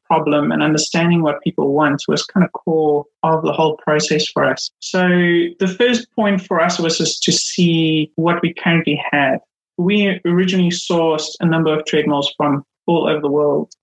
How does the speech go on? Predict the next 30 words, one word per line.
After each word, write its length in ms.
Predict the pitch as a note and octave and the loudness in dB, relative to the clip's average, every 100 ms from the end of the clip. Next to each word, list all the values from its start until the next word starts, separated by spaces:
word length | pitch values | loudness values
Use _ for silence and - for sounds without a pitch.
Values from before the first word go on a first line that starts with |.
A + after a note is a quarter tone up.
| - | 0
Italy, 720 | F3+ F3+ D#3 D3+ D3 C#3+ D3+ _ | 0 2 0 2 2 0 -2 _
from 180 | D#3+ D3+ | -2 0
China, 420 | - D3 C#3+ C#3+ | 0 0 0 -2
from 160 | - C#3+ | -2 0
America. 760 | C#3+ C#3 C#3 C#3 - - - _ _ - | 2 2 2 0 -2 -2 -2 _ _ -4
So 80 | A3+ | 0
that 60 | |
was 120 | D4 | 0
a 60 | A3+ | 2
very 180 | F#3 G#3+ | 2 2
important 600 | F#3 F3+ F3 F3 F3 E3 | 0 0 -2 0 0 -2
point 240 | D#3+ D3+ - | -2 -2 0
for 100 | D3+ | 0
us, 240 | D3+ - | 0 -2
is 140 | - | -8
to 100 | - | 0
understand 680 | E3 D#3+ - - D#3+ D#3+ D#3 - | 0 0 -2 0 2 2 0 -4
if 160 | F3+ F#3 | -4 -2
a 100 | E3+ | 0
runner 340 | F#3+ G3 F#3+ | 2 2 2
wants 440 | F#3 F3+ F3+ F3+ - | 2 2 2 -2 -2
a 300 | F3+ F3+ E3+ | 0 2 2
hard 380 | F3 F3+ F3 F3 | 0 0 0 0
running 240 | E3+ E3 | 0 0
surface 460 | D#3+ - D#3+ E3+ E3 | 0 0 0 0 0
or 80 | D#3+ | 0
soft 400 | - E3+ E3 _ | 0 0 -2 _
running 300 | D#3 D3+ D3+ | 0 0 0
surface. 520 | - D#3+ - - - | 0 -2 -2 -4 0
And 200 | D3 D3+ | -2 -2